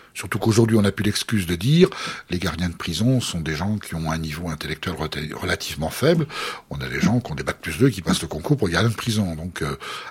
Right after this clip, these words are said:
a priori, euh, l'excuse de l'ignorance, euh, de l'inculture n'est même plus valable aujourd'hui. Ce que, ce que je vois là avec le recul, puisque ça fait quand même pas mal d'années que, que je suis sorti de la prison,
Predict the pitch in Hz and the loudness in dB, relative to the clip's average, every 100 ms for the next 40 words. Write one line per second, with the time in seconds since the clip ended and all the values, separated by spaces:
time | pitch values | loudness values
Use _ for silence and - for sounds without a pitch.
0 | - - - - 113 104 98 90 139 160 | -2 0 4 4 6 4 4 4 4 4
1 | - - - - 82 85 117 - - 117 | -2 -14 -12 -6 -4 0 4 4 6 8
2 | 104 95 98 98 90 107 131 139 139 - | 6 6 4 4 6 8 10 10 8 6
3 | 98 90 90 87 82 95 92 92 87 82 | 2 2 2 0 0 0 0 0 -4 0
4 | - 156 107 90 90 127 123 101 98 113 | 6 8 6 2 6 6 4 0 2 0
5 | 95 78 60 - _ _ _ _ _ _ | -2 -4 -8 -14 _ _ _ _ _ _
6 | _ _ _ _ _ _ _ _ _ _ | _ _ _ _ _ _ _ _ _ _
7 | _ _ _ _ _ _ _ _ - _ | _ _ _ _ _ _ _ _ -16 _
8 | _ _ - - - - 117 104 101 - | _ _ -20 -6 -4 6 6 6 2 2
9 | 117 117 104 127 123 104 85 82 95 104 | 6 8 8 8 8 6 0 -4 0 0
10 | - 220 160 - - 90 - - 85 87 | 4 2 2 -2 -8 -8 -8 -6 -6 -4
11 | 82 85 85 82 85 95 95 - 76 78 | -6 -6 -6 -6 -4 -4 -4 -6 -10 -10
12 | 76 - 76 - - 80 - 80 - 85 | -10 -12 -6 -4 -2 -4 -6 -6 -6 -6
13 | 113 170 | -4 -4